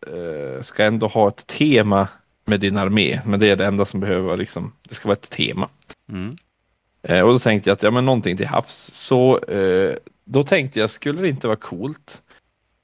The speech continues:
Speaker 1: om jag tar och tar ett av de här Dreadfleet-skeppen?
Speaker 2: Mm. Ni som inte vet vad Dreadfleet är, är ett båtspel som G W släppte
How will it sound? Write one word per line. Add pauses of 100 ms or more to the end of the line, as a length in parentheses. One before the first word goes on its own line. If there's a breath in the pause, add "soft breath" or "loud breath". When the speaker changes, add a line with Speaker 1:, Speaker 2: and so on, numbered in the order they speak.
Speaker 1:
om
jag
tar
och (220)
tar
ett
av
de
här
Dreadfleet-skeppen? (720 soft breath)
Speaker 2:
Mm. (920)
Ni
som
inte
vet
vad
Dreadfleet
är, (120)
är
ett (600 soft breath)
båtspel
som
G
W
släppte